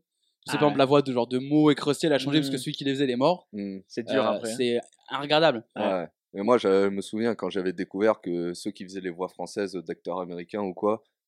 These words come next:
Speaker 3: avaient plusieurs rôles, en fait. Et,
Speaker 1: Ouais.
Speaker 3: et à un moment, je me suis retrouvé à regarder
Speaker 1: <laughs>
Speaker 3: un film de merde qui passait sur France trois. Le gars, il avait la bro-, la voix de Bruce Willis. Je me suis dit, mais attends, mais Bruce, <laughs> qu'est-ce que tu fais sur France trois ?
Speaker 1: C'est vrai que les voix de Julia Roberts,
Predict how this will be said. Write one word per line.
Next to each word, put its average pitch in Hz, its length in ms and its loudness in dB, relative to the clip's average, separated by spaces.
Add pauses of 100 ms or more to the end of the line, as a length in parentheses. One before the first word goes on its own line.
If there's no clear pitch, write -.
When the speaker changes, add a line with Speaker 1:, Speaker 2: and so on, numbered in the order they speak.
(120)
Speaker 3:
avaient 120 260 -2
plusieurs 98 460 -4
rôles, 98 320 -2
en 82 80 -4
fait. - 300 -6
Et, - 60 0
Speaker 1:
Ouais. 190 300 6
Speaker 3:
et 104 60 0
à 107 40 4
un 110 60 2
moment, 117 260 0
je 113 120 -6
me 104 40 -4
suis 101 140 -4
retrouvé 95 440 0
à 135 80 8
regarder 175 420 4
Speaker 1:
<laughs> - 0 -
Speaker 3:
un 104 120 0
film 101 240 -10
de 101 100 -6
merde 117 300 -4
qui 104 80 -12
passait 101 280 -6
sur - 200 -4
France - 220 -10
trois. 127 320 0 (280)
Le 95 100 -2
gars, 113 120 0
il 98 100 0
avait 95 180 0
la 92 120 0
bro-, 95 300 2
la 90 220 0
voix 104 180 2
de 98 100 0
Bruce 95 380 -6
Willis. 117 340 -8
Je 85 60 -10
me 85 160 -14
suis - 140 -18
dit, 73 40 -20
mais 71 80 -12
attends, 80 240 -16
mais 73 140 -18
Bruce, 90 380 -14
<laughs> 247 680 4
qu'est-ce - 160 0
que 202 60 0
tu 196 100 -4
fais 151 100 4
sur 110 180 0
France 95 220 -6
trois ? 123 380 8
Speaker 1:
C'est 175 40 6
vrai 185 120 6
que - 80 -6
les 170 80 2
voix 156 160 4
de 151 120 6
Julia 151 280 4
Roberts, 151 340 6